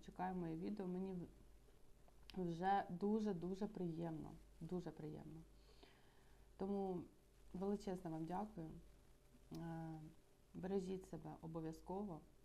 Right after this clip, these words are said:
Тихої вам ночі, тихого дня. Не знаю, коли ви мене будете дивитися.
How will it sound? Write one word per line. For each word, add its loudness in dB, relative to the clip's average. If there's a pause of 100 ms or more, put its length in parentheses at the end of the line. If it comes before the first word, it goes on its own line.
(280)
Тихої 4
вам -4
ночі, -2 (340)
тихого 0
дня. 0 (100)
Не 0
знаю, 2
коли 2
ви 2
мене 2
будете -4
дивитися. -4